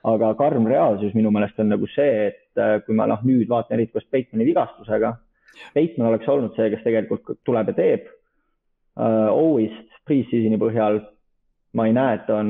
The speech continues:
esimese päeva starter ja, ja ma arvan, et ta on pigem siukene, kes poole hooaja pealt tuleb ja hakkab nagu, hakkab nagu midagi tegema, et tal ikkagi natuke läheb veel aega.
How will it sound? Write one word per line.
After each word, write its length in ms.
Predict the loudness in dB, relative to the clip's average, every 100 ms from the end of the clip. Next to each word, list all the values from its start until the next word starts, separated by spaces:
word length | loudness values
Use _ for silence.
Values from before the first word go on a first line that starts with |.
| -2
esimese 400 | 0 -2 -2 -2
päeva 240 | 0 -2 -2
starter 480 | -4 -4 -4 -2 0
ja, 140 | 2 2 2
ja 320 | 2 2 2 2
ma 160 | 0
arvan, 220 | 0 -2 -2
et 80 | -4
ta 80 |
on 80 | -2
pigem 240 | 0 -2 -2
siukene, 320 | -2 0 -2 -2
kes 80 | -2
poole 240 | 0 0 0
hooaja 240 | 0 0
pealt 220 | -2 -2
tuleb 240 | -2 0 -2
ja 80 | -4
hakkab 240 | -4 -2
nagu, 280 | -2 0 -2
hakkab 240 | -2 -4 -2
nagu 140 | 0
midagi 300 | 0 0 0 -2
tegema, 320 | 0 0 -2
et 80 | -2
tal 140 | -4
ikkagi 220 | -2 -2 -2
natuke 300 | -4 -4 -2
läheb 160 | -2
veel 140 | -2 0
aega. 320 | 0 0 -4